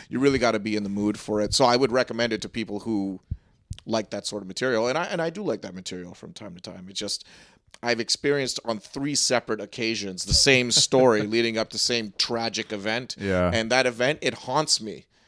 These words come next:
Speaker 2: It's a lot,
Speaker 1: It
Speaker 2: man.
Speaker 1: haunts me.
Speaker 2: It is a lot.
Speaker 1: And in the anime, they do a version of it that isn't, I guess, what I would call complete,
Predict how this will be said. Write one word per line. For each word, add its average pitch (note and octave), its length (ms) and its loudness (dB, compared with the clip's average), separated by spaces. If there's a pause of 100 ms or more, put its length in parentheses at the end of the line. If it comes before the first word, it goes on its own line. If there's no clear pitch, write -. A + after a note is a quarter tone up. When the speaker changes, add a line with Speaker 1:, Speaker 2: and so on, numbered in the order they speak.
Speaker 2:
It's D#3 160 0
a B3 60 4
lot, F3+ 420 8
Speaker 1:
It F#2 40 -8
Speaker 2:
man. F#2 120 -2
Speaker 1:
haunts D3 420 4
me. G#2+ 140 -6
Speaker 2:
It A2+ 80 -4
is B2+ 140 -4
a B2+ 40 -2
lot. F#2 440 -6 (640)
Speaker 1:
And D3 100 0
in D#3 80 2
the C#3+ 140 2
anime, B2 580 2
they B2 140 2
do C3 560 -2 (420)
a B2 100 0
version E3 520 4
of G#2 160 -2
it G2+ 260 -4 (100)
that A#2 200 0
isn't, B2+ 420 -2 (1160)
I C3 60 0
guess, E3+ 260 2
what C#3+ 100 4
I C3 80 4
would B2 160 -2
call A2+ 300 2
complete, B2 640 -10